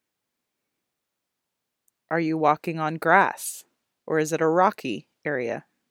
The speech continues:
And what are you hearing? Is it rushing water? Is it a small trickle?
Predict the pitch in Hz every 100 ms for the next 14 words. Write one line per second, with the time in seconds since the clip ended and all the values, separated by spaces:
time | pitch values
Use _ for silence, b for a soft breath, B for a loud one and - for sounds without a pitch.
0 | _ _ _ _ _ _ _ _ _ _
1 | _ _ _ _ _ _ _ _ _ _
2 | _ _ _ - 196 190 226 262 233 202
3 | - 180 160 139 90 - _ _ _ _
4 | _ _ _ _ _ _ _ _ _ _
5 | _ _ _ _ _ - 156 - 143 139
6 | - 175 180 175 175 180 190 - _ _
7 | _ _ _ _ _ 160 156 131 - -
8 | 147 139 - 180 180 175 180